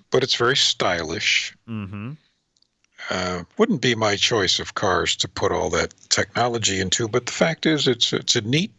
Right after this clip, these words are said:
Speaker 1: neat car.
Speaker 2: Yeah. Uh,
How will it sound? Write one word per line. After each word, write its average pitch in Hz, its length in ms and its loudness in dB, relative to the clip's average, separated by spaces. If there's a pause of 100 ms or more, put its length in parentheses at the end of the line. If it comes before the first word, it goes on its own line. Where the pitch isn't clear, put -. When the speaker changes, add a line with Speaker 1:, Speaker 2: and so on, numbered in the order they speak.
(160)
Speaker 1:
neat - 240 2
car. - 360 -2 (240)
Speaker 2:
Yeah. 120 340 -2 (600)
Uh, 95 420 -4